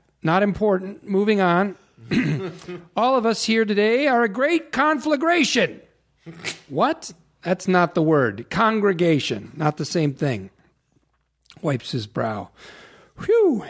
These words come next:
it is hot in here. Man, it's hot here in the great state of Kentucky." Whispers to his aide. "What's that? Alabama?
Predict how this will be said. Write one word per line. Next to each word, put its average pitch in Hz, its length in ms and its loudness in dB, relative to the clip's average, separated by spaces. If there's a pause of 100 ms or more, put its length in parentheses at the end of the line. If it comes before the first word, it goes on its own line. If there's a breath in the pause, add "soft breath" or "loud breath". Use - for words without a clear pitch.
(100)
it 165 100 4
is 131 160 2
hot 196 360 0
in 175 160 2
here. 147 400 0 (180)
Man, 156 340 2 (160)
it's - 140 -14
hot 185 220 2
here 196 380 2 (320 soft breath)
in 120 140 -6
the 107 100 -6
great 190 360 0
state 175 500 0
of 139 160 -6
Kentucky." - 680 -4 (680 soft breath)
Whispers 120 440 -8
to - 140 -4
his 107 220 -4
aide. 101 380 -4 (380 soft breath)
"What's 143 200 -2
that? 175 420 -2
Alabama? 151 680 0